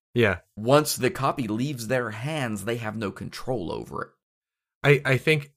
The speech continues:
Speaker 1: i-, if we happen to have any M B As or business type folks listening, please trust your web people.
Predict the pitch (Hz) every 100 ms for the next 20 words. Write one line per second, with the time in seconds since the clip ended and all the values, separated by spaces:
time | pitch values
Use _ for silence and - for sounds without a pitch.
0 | _ 127 117 127 131 120 131 151 135 131
1 | 120 113 110 107 104 104 104 107 98 92
2 | 101 104 95 101 95 - 98 - 98 -
3 | 98 95 95 _ _ _ _ - 123 113
4 | 113 123 - - _ _ - - 110 -
5 | 127 117 98 - 98 - 92 92